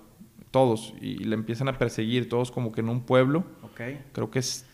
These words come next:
Speaker 1: segunda temporada, primera, y resulta al final, digo, lo voy a spoilear, pero bueno,
Speaker 2: Ajá.
Speaker 1: eh, véanlo como quiera, no, no pasa nada, pero que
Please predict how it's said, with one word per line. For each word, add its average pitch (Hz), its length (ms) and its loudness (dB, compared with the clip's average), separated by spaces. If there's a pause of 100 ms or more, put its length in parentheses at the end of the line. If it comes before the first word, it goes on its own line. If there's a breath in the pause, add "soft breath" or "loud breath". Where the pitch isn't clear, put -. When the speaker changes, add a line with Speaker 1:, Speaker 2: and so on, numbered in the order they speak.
(300 soft breath)
Speaker 1:
segunda 127 360 6
temporada, 127 400 8
primera, 139 460 6
y 127 180 6
resulta 123 440 4
al 143 80 4
final, 131 320 6
digo, 120 180 8
lo 110 80 8
voy 110 140 10
a - 20 0
spoilear, 120 480 8
pero 117 160 4
bueno, 104 220 2 (100)
Speaker 2:
Ajá. 120 300 -6
Speaker 1:
eh, - 180 -12
véanlo 117 460 6
como 110 200 2
quiera, 113 460 2 (560 loud breath)
no, 107 160 4
no 107 240 4
pasa 120 220 2
nada, 117 320 6
pero 107 220 2
que 92 260 0